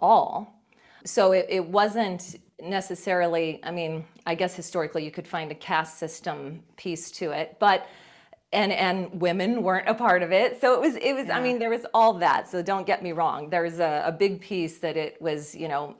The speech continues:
Speaker 1: elite in its own weird way. But as it's evolved and been expressed out, especially I think in Europe and in the West,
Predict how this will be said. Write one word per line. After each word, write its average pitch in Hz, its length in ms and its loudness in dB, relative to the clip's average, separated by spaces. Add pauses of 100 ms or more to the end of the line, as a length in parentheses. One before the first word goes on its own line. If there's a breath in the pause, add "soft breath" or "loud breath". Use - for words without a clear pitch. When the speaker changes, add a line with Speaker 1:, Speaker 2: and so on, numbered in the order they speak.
Speaker 1:
elite 190 440 -2
in 175 100 -6
its 160 180 -8
own 160 380 -6
weird 147 420 -8 (100)
way. 156 520 0
But - 200 0 (280 loud breath)
as 262 260 6
it's 277 160 -4
evolved 160 460 0
and 170 160 -4
been 175 220 2
expressed 180 760 0 (120)
out, 165 500 4
especially 160 720 -2
I 147 80 -4
think 156 460 -10 (160)
in 139 180 -10
Europe 175 380 2
and 135 120 -8
in 135 100 -10
the 135 80 -10
West, 170 420 2